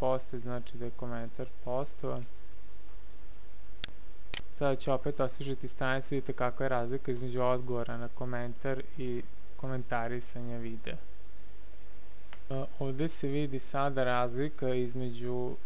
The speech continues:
postovanja komentara za komentarom ili odgovora na komentar.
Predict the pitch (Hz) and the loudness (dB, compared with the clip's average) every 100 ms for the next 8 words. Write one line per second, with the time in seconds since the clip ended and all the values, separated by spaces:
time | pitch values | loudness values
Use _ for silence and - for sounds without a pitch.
0 | - - - - 139 147 143 - 127 127 | 0 0 0 0 2 0 0 0 0 0
1 | 123 127 127 123 - 123 120 127 143 131 | 0 0 0 0 0 0 0 0 0 0
2 | 127 - 123 123 - 127 127 139 170 175 | 0 0 0 0 0 0 0 0 0 0
3 | - - - - - - 143 151 139 131 | 0 0 0 0 0 0 0 2 2 2
4 | 139 135 131 127 127 127 127 131 - 127 | 2 0 0 0 0 0 0 0 2 2
5 | 120 113 110 - 113 | 0 0 0 0 0